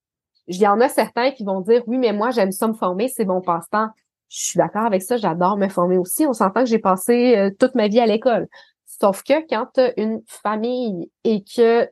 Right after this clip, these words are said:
de faire ces activités-là de formation ne sont plus réalistes parce que tu te manges des heures,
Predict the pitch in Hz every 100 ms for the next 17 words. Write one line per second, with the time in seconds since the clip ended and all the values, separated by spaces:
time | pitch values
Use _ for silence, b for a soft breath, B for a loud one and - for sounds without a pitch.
0 | _ 190 196 190 - - 226 233 226 208
1 | 196 190 220 180 202 214 214 190 196 185
2 | 175 180 214 226 185 185 185 180 _ 214
3 | 247 b b b _ _ 175 214 233 233
4 | 220 254 269 - - - 190 - 208 202
5 | - 220 208 247 254 196 196 180 196 208
6 | 208